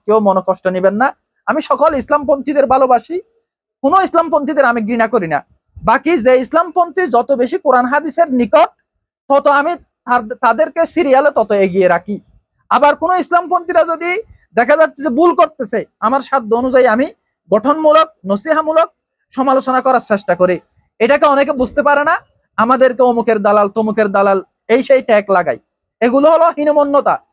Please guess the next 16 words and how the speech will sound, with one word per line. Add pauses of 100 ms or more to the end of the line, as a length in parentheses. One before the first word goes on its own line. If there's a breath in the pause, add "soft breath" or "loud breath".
(160)
এগুলো
হলো (120)
দলান্ধতা, (400)
দলীয়
গুড়ামি। (480)
এগুলো
যদি
আমরা
বাদ
দিতে
না
পারি, (460)
তাহলে (160)
ইসলামের (400)
যে (760)
বিজয়,